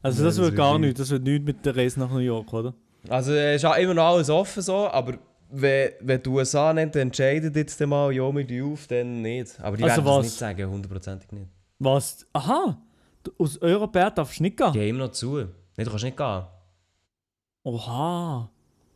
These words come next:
Speaker 1: Auch wenn
Speaker 2: Du
Speaker 1: du
Speaker 2: kannst, du
Speaker 1: auch,
Speaker 2: kannst nicht einreisen.
Speaker 1: auch mit doppelter Impfung?
Speaker 2: Ja, mit allem drum und dran. Du musst entweder Verwandte haben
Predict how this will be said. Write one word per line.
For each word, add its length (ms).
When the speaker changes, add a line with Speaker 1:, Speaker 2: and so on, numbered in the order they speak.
Speaker 1:
Auch 120
wenn 60
Speaker 2:
Du 60
Speaker 1:
du 40
Speaker 2:
kannst, 220
du 60
Speaker 1:
auch, 180
Speaker 2:
kannst 160
nicht 140
einreisen. 280
Speaker 1:
auch 100
mit 200
doppelter 480
Impfung? 480
Speaker 2:
Ja, 160
mit 120
allem 240
drum 180
und 100
dran. 220
Du 80
musst 260
entweder 440
Verwandte 720
haben 340